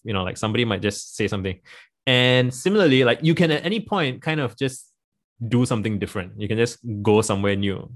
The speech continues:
And, and when, e-, even though that doesn't get rid of all of life's stress and, and, and obligations and responsibilities, you know, life, life can feel like an ordeal. I hear that from a lot of people, like, just feels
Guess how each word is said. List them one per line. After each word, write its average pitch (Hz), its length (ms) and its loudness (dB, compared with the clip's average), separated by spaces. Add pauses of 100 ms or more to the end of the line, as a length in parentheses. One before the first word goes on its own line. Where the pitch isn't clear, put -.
(160)
And, 117 640 -4
and 113 340 0
when, 113 500 -2 (500)
e-, 170 240 2
even 170 240 4
though 196 80 6
that 170 180 4
doesn't 151 300 4
get 131 200 2
rid 139 220 2
of 104 160 0
all 123 260 0
of 107 140 -6
life's 110 380 -4
stress - 720 -2
and, 98 240 -6
and, 101 320 -12
and 98 160 -8
obligations 98 640 -4
and 92 100 -2
responsibilities, 101 720 -2 (720)
you 139 40 -2
know, 143 120 4
life, 202 440 2
life 180 360 -2
can 147 180 0
feel 160 380 0
like 160 180 2
an 127 100 0
ordeal. 127 520 0
I 107 80 -2
hear 127 160 -2
that 120 140 -4
from 107 120 -8
a 110 40 -6
lot 110 80 -4
of - 40 -20
people, 117 300 -4
like, 98 160 -6 (320)
just 117 220 -6
feels - 460 -2